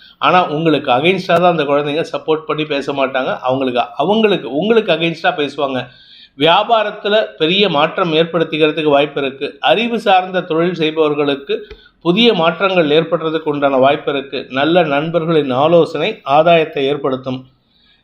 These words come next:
விசாகம் நட்சத்திரத்தில் பிறந்தவர்களுக்கு உடல் ரீதியான சங்கடங்களிலிருந்து வெளிவரக்கூடிய வாய்ப்பு ஏற்படும். அதற்கு உண்டான மருத்துவ உதவிகள் லாபத்தை ஏற்படுத்தும்.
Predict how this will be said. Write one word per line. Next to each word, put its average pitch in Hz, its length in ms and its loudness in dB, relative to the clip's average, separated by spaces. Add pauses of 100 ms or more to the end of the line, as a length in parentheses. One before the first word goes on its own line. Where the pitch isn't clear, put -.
(120)
விசாகம் 208 560 2
நட்சத்திரத்தில் 175 640 -2
பிறந்தவர்களுக்கு 160 840 0 (180)
உடல் 208 320 2
ரீதியான 180 680 0 (140)
சங்கடங்களிலிருந்து 180 1120 0
வெளிவரக்கூடிய 170 680 0
வாய்ப்பு 151 340 2
ஏற்படும். 151 460 -6
அதற்கு 156 360 -4
உண்டான 156 260 -2
மருத்துவ 170 520 -2
உதவிகள் 165 640 -2
லாபத்தை 165 440 0
ஏற்படுத்தும். 147 640 -4